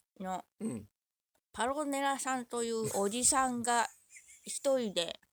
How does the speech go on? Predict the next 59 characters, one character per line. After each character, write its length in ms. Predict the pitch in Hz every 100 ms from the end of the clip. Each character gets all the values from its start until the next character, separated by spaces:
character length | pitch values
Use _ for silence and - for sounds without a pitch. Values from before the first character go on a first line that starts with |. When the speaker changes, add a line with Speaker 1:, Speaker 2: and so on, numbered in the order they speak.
| _
Speaker 1:
<laughs> 200 | _ _
ま 140 | 208 185
あ、 40 |
あ 40 |
の、 160 | 175 175
現 280 | 170 220 214
地 100 | 190
の 160 | 175 175
人 220 | - 185
に 80 | 175
助 120 | 170 - -
け 120 | 214
て 120 | 175
も 180 | 170 175
ら 160 | 196
い 60 | 202
な 200 | 208 202
が 160 | 170 147
ら 160 | 165 -
作 300 | 151 127 196
り 160 | 185 190
上 160 | 185
げ 140 | 175 156
た、 180 | - 175
Speaker 2:
う 20 |
ん。 20 | - _ _ _ -
Speaker 1:
素 480 | - 254 269 247
人 200 | 220 175
が 160 | 165 160 -
作 240 | - -
っ 60 | 185 _ -
た、 240 | 170 - -
Speaker 2:
<laughs> 400 | 359 - 415 -
Speaker 1:
え 180 | 180 -
っ 40 | - _
と、 280 | - 165 - _ _ _ _ _ -
テ 160 | 202 196
ー 40 |
マ 160 | 190 185
パ 240 | 190 175
ー 80 | 170 -
ク 140 | -
の 240 | 165 185 - _ _ _ _ _ _ -
廃 260 | 202 190
墟 160 | - 147
で 120 | 127
す。 280 | - - - - - -
Speaker 2:
<laughs> 2750 | - - - - - - - - - - - - - - - _ - - - - 294 - 294 392 427 - -
パ 160 | 185
ロ 100 | 202
ネ 220 | 202 202 196
ラ 140 | 202
お 80 | 190
じ 160 | 175
さ 160 | 175 151
ん 100 | 139
が。 120 | -
Speaker 1:
そ 120 | 247
う、 200 | 196 214